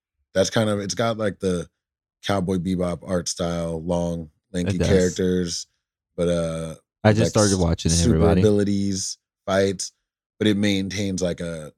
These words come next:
Speaker 1: noir mobster kind of vibe where, you know, a lot of the characters are kinda, like, crazy.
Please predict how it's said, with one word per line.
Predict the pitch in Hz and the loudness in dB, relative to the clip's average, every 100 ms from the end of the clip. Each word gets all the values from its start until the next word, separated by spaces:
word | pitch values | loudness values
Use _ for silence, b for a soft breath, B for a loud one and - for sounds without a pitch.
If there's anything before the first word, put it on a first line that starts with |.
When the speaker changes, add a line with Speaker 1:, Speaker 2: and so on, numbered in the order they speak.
| 95 | -6
Speaker 1:
noir | 90 90 90 87 87 | -2 0 0 0 -2
mobster | 87 87 87 - 90 | -4 -4 -6 -6 -6
kind | - 90 | -4 -4
of | 87 | -2
vibe | 90 87 85 | -2 -2 -4
where, | 82 80 | -6 -8
you | 80 | -10
know, | 80 80 - _ _ _ | -14 -18 -20 _ _ _
a | 90 | -4
lot | |
of | 90 | -2
the | |
characters | 92 87 85 76 | -4 -4 -6 -8
are | |
kinda, | 85 80 | -10 -10
like, | 78 | -14
crazy. | - - 90 85 87 85 80 | -14 -8 -6 -4 -6 -8 -10